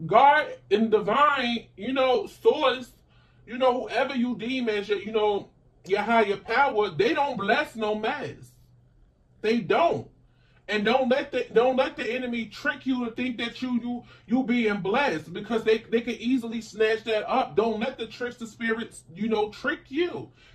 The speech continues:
Somebody got tricked and thought they was winning something. Somebody is special. Somebody is an earth angel. Somebody is protected by their ancestors and their spirit guides 'cause they mean well.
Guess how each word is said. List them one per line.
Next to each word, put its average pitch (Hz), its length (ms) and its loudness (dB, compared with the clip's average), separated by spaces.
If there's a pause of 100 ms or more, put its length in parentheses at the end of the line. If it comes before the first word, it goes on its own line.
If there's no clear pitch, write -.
(100)
Somebody 269 340 4
got 208 260 2
tricked - 340 -6
and 202 120 -4
thought 220 220 2
they 214 100 2
was 202 240 -2
winning 240 320 -2
something. 170 580 -8 (1160)
Somebody 277 520 2
is - 160 2
special. 190 640 -4
Somebody 247 400 -2
is 226 80 -4
an 208 200 -2
earth 202 280 0
angel. 175 440 -8
Somebody 247 340 -2
is 226 100 -10
protected 202 560 -2
by 175 160 0
their 180 280 -6
ancestors 214 280 -10
and 180 80 -10
their 170 140 -8
spirit 214 440 -6
guides 156 260 -8
'cause 165 140 -8
they 185 180 -10
mean 220 340 -4
well. 143 520 -6